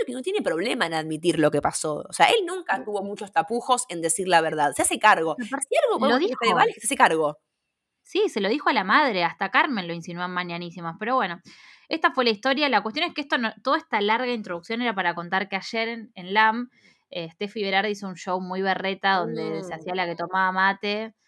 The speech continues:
Speaker 2: se fue al camarín, o sea, la verdad que no sos Pampita en el Bailando, hermana, o sea,
Speaker 1: Igual,
Speaker 2: chau,
Speaker 1: ojo,
Speaker 2: hasta
Speaker 1: porque
Speaker 2: la
Speaker 1: uno tomó
Speaker 2: próxima y
Speaker 1: mate
Speaker 2: gracias.
Speaker 1: como a las ocho y media de la noche y cafeína después de las siete de la tarde, no dormís.
Speaker 2: No, aparte, ¿sabés?
Speaker 1: Quizás
Speaker 2: Lo,
Speaker 1: por
Speaker 2: eh,
Speaker 1: eso
Speaker 2: se
Speaker 1: piensa
Speaker 2: habrá hecho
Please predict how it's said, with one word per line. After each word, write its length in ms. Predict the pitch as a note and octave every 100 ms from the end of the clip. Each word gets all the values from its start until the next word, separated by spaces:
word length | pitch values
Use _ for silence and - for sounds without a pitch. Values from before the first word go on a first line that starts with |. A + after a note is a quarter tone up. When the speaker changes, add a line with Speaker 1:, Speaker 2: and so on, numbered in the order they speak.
| _ _ _
Speaker 2:
se 140 | E3+ E3
fue 160 | F#3+
al 80 | G3
camarín, 580 | G3 F#3+ E3+ F#3+ G3 F#3
o 80 | E3+
sea, 160 | E3
la 80 | E3
verdad 140 | E3+ G3
que 80 | F#3+
no 120 | F3+
sos 180 | E3+ -
Pampita 360 | D#3 D#3+ D#3+
en 100 | D#3
el 20 |
Bailando, 400 | D3+ D3+ D3+ D#3
hermana, 320 | D3+ D#3+ E3 D3+
o 40 |
sea, 240 | - C#3+ F3+
Speaker 1:
Igual, 240 | F#3+ F#3+
Speaker 2:
chau, 100 | A3+
Speaker 1:
ojo, 200 | - F3
Speaker 2:
hasta 80 | E3
Speaker 1:
porque 140 | F3 E3+
Speaker 2:
la 60 |
Speaker 1:
uno 80 | E3+
tomó 160 | F#3 G3+
Speaker 2:
próxima 260 | G#3+ A#3+
y 20 | A#3+
Speaker 1:
mate 100 | B3+
Speaker 2:
gracias. 180 | C#4 B3
Speaker 1:
como 120 | F3
a 40 | E3+
las 200 | E3+ A#3+
ocho 180 | A#3+ A3
y 40 |
media 220 | G#3 A#3
de 100 | A3
la 120 | F3+ G3+
noche 420 | A3+ A3 A3 -
y 260 | F#3 E3+ -
cafeína 480 | F3 - G#3 C4 B3
después 240 | G#3+ A#3
de 60 | A3
las 80 | -
siete 160 | A3+
de 80 | A#3
la 140 | F#3 F#3+
tarde, 280 | A#3+ B3+
no 100 | A3
dormís. 380 | A#3+ A#3 D#3 - D4+ - - _ _ _ _ -
Speaker 2:
No, 100 | C#4+
aparte, 300 | C4 C#4 C#4+
¿sabés? 220 | G#3+ D4
Speaker 1:
Quizás 180 | D4 G#3
Speaker 2:
Lo, 80 | D#4
Speaker 1:
por 160 | D4
Speaker 2:
eh, 80 | F4+
Speaker 1:
eso 220 | - A3
Speaker 2:
se 40 | G#3
Speaker 1:
piensa 220 | G3 F#3
Speaker 2:
habrá 140 | A#3+ G#3
hecho 180 | A#3